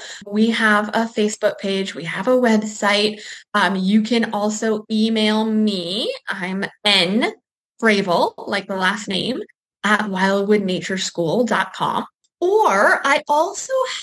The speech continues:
have a separate Facebook, Instagram account, and website that's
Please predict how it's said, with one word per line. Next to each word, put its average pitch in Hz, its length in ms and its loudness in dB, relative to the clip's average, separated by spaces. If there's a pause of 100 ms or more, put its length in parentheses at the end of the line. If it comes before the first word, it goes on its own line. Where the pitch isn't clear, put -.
have 220 460 2
a 214 60 -4
separate - 800 -2
Facebook, 277 720 0
Instagram 247 520 0
account, 208 640 -4 (200)
and 220 380 2
website 208 880 0 (460)
that's 214 580 -2